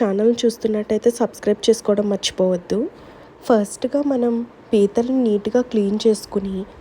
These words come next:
వాష్ చేసుకుని పక్కన పెట్టుకోవాలి. ఒక కడాయి తీసుకుని అందులో ఆయిల్ వేసుకుని ఉల్లిపాయ ముక్కలు, పచ్చిమిర్చి ముక్కలు వేసుకోవాలి. వాటిని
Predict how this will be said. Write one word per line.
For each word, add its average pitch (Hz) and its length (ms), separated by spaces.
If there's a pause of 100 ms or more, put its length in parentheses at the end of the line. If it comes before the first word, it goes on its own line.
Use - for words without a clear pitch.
(120)
వాష్ 185 260
చేసుకుని 233 380 (100)
పక్కన 202 320
పెట్టుకోవాలి. 170 580
ఒక 254 100 (120)
కడాయి 202 380
తీసుకుని 226 440 (140)
అందులో 185 260 (140)
ఆయిల్ 190 260
వేసుకుని 190 460 (160)
ఉల్లిపాయ 180 420
ముక్కలు, 214 260 (100)
పచ్చిమిర్చి 202 500
ముక్కలు 196 340
వేసుకోవాలి. 165 600 (380)
వాటిని 202 340